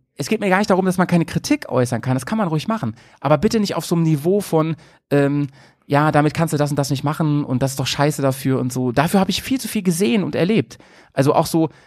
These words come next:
ähm, ich gucke ja auch gerne YouTube-Filme von solchen Leuten, die verrückten Kram machen, gerade so in, im Reisesektor und so, wo ich inzwischen weiß, mit was für komischen, äh, ich verweise mal auf Underdogs und so, ja, auf unsere Form-, auf unser Format, mit was für komischen Fahrzeugen du halt die krassesten Reisen machen kannst.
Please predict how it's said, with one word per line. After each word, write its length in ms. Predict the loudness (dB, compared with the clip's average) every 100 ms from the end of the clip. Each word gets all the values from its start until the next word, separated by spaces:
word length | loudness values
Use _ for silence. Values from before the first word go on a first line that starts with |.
| _
ähm, 240 | 0 0 0
ich 80 |
gucke 220 | 0 2 2
ja 60 |
auch 60 | 2
gerne 200 | 2 2
YouTube-Filme 720 | 0 -2 -2 -2 2 4 4
von 160 | 2 0
solchen 220 | 2 2
Leuten, 300 | 2 0 0
die 120 | -2
verrückten 420 | -2 -4 -2 -2
Kram 260 | -2 -2 -2
machen, 180 | -2 -2
gerade 180 | -2
so 160 | -2 -4
in, 160 | -4 -2
im 160 | -2
Reisesektor 680 | 0 0 0 -2 -4 -4 -6
und 60 | -6
so, 160 | -8 -8 -20 _ -2
wo 80 | 0
ich 80 | 2
inzwischen 340 | 0 0 0
weiß, 200 | 0 0
mit 180 | -2 0
was 220 | -2 -2
für 180 | -4 -2
komischen, 640 | 0 0 0 0 -2 -4 -6 -20 -4
äh, 180 | 0 0
ich 220 | -4 -4
verweise 320 | 0 2 4
mal 60 | 2
auf 100 | 2
Underdogs 520 | 0 2 0 -2 -6
und 100 | -6
so, 180 | -2 -2
ja, 60 |
auf 80 | -2
unsere 300 | 0 0 0 -4 -8
Form-, 260 | -2 0 0
auf 120 | -2
unser 140 | 0
Format, 360 | 0 0 0 2
mit 160 | 0 0
was 180 | -2 -2
für 140 | -2
komischen 320 | 0 -2 -2
Fahrzeugen 500 | -6 -6 -2 -2 2
du 100 | 4
halt 220 | 4 2 _ -4
die 120 | -4
krassesten 500 | -2 -2 -2 -4 -2
Reisen 300 | 0 2 2
machen 180 | 0 0
kannst. 240 | -2 -4